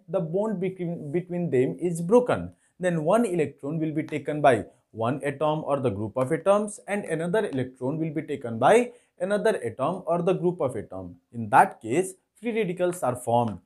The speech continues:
There are two types of free radicals that we need to know. One,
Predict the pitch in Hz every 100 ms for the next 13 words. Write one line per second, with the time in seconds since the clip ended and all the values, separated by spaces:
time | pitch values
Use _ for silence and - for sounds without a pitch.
0 | - _ 175 233 247 - _ - 247 220
1 | - 175 - 113 107 95 - 143 170 131
2 | 165 170 196 190 185 107 87 - _ -
3 | 123 120 175